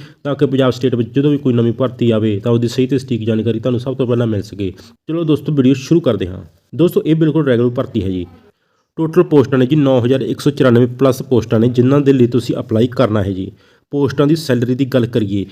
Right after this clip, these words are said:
ਤਾਂ ਉਨੱਤੀ ਹਜ਼ਾਰ ਦੋ ਸੌ ਰੁਪਏ ਪ੍ਰਤੀ ਮਹੀਨਾ ਤੁਹਾਨੂੰ ਸੈਲਰੀ ਦਿੱਤੀ ਜਾਵੇਗੀ। ਪੰਜਾਬ ਦੇ ਉਮੀਦਵਾਰਾਂ ਲਈ ਇਹ ਬਹੁਤ ਹੀ ਵਧੀਆ ਮੌਕਾ ਹੈ, ਜੋ ਯੋਗ ਹਨ ਉਹ ਅਪਲਾਈ ਜ਼ਰੂਰ ਕਰਨਾ। ਦੋਸਤੋ, ਚੱਲਦੇ ਹਨ ਨੋਟੀਫਿਕੇਸ਼ਨ ਉੱਪਰ। ਦੋਸਤੋ, ਅੱਜ ਦੀ ਭਰਤੀ ਨੋਟੀਫਿਕੇਸ਼ਨ ਜਾਰੀ ਕੀਤਾ ਗਿਆ ਜੀ, ਆਰ ਆਰ ਬੀ ਵੱਲੋਂ ਨੋਟੀਫਿਕੇਸ਼ਨ ਜਾਰੀ ਕੀਤਾ ਗਿਆ। ਇੱਥੇ ਤੁਸੀਂ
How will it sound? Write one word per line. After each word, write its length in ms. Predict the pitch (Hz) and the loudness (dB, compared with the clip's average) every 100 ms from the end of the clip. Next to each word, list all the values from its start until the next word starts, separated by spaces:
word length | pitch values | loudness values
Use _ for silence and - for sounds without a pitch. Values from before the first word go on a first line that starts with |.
| - _ | -14 _
ਤਾਂ 120 | 151 | -6
ਉਨੱਤੀ 380 | - 143 - 170 | 2 2 2 2
ਹਜ਼ਾਰ 220 | 156 165 | 4 4
ਦੋ 220 | 143 127 | 4 4
ਸੌ 160 | 123 147 | 4 0
ਰੁਪਏ 180 | 135 143 | 2 0
ਪ੍ਰਤੀ 380 | 143 127 123 | 2 0 2
ਮਹੀਨਾ 280 | 165 147 123 | 4 4 2
ਤੁਹਾਨੂੰ 280 | 123 143 135 | 2 2 2
ਸੈਲਰੀ 340 | 135 117 117 | 2 2 2
ਦਿੱਤੀ 260 | 120 107 - | 0 -2 -4
ਜਾਵੇਗੀ। 520 | 123 110 98 104 95 - - - | 0 0 2 -2 -6 -12 -18 -8
ਪੰਜਾਬ 440 | 127 120 120 110 110 | -4 0 2 0 0
ਦੇ 100 | 135 | -2
ਉਮੀਦਵਾਰਾਂ 560 | 156 127 120 123 120 | 0 0 2 2 2
ਲਈ 220 | 117 123 160 | 2 0 0
ਇਹ 120 | 151 | -2
ਬਹੁਤ 360 | 127 143 127 151 | 2 2 2 0
ਹੀ 120 | 147 123 | -2 2
ਵਧੀਆ 200 | 117 143 | 4 4
ਮੌਕਾ 340 | 139 117 110 | 4 4 2
ਹੈ, 60 | 113 | 0
ਜੋ 100 | 123 | 0
ਯੋਗ 340 | 120 117 113 | 2 2 2
ਹਨ 160 | 104 127 | 0 -4
ਉਹ 300 | 147 147 131 | -2 -2 -2
ਅਪਲਾਈ 260 | 127 113 135 | 0 2 2
ਜ਼ਰੂਰ 320 | 123 120 113 | 4 4 4
ਕਰਨਾ। 300 | 110 98 90 - _ _ _ - | 0 -4 -6 -12 _ _ _ -2
ਦੋਸਤੋ, 340 | 131 175 - | 2 2 2
ਚੱਲਦੇ 360 | 196 - 143 135 | 0 4 4 4
ਹਨ 120 | 151 | 2
ਨੋਟੀਫਿਕੇਸ਼ਨ 560 | 160 139 143 123 117 117 | 2 2 0 -4 -4 -6
ਉੱਪਰ। 220 | - 104 | -6 -4
ਦੋਸਤੋ, 460 | 104 147 139 190 190 143 | 4 4 4 -2 0 -2
ਅੱਜ 100 | 113 | 0
ਦੀ 80 | |
ਭਰਤੀ 380 | 135 151 135 131 | -2 0 0 0
ਨੋਟੀਫਿਕੇਸ਼ਨ 680 | 127 123 120 127 123 113 131 | 0 0 0 -2 -2 -4 -4
ਜਾਰੀ 240 | 117 113 | 0 0
ਕੀਤਾ 360 | 120 123 - 151 | 0 -2 2 2
ਗਿਆ 120 | 120 | 4
ਜੀ, 140 | 113 156 - | 2 -2 0
ਆਰ 240 | 135 127 | 2 2
ਆਰ 200 | 139 123 | 0 0
ਬੀ 200 | 117 117 | 0 -4
ਵੱਲੋਂ 300 | 127 120 117 | -2 -2 0
ਨੋਟੀਫਿਕੇਸ਼ਨ 760 | 127 123 127 123 107 104 147 151 | 2 0 -2 -6 -4 -4 -2 -2
ਜਾਰੀ 260 | 127 117 | 0 0
ਕੀਤਾ 360 | 120 113 - 120 | -2 -10 -8 -6
ਗਿਆ। 580 | 104 98 - - - 151 | -6 -8 -12 -20 -2 0
ਇੱਥੇ 160 | 151 | 2
ਤੁਸੀਂ 260 | 170 160 | 0 0